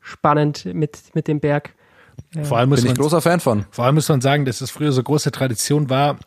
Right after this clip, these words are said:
Speaker 2: weil sie im Mittelgebirge und im Jura nicht so viel gefahren sind oder in Vogesen. Die haben sie jetzt ein bisschen für sich entdeckt.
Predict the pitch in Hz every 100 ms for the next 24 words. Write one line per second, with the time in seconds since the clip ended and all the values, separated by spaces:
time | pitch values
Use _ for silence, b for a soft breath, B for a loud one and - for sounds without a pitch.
0 | _ - 117 120 127 127 113 117 156 180
1 | 117 117 117 120 113 151 175 127 104 -
2 | 101 110 101 95 107 101 107 113 104 101
3 | 101 98 101 110 131 101 98 113 113 101
4 | 101 - - 135 123 113 113 117 123 98
5 | 113 -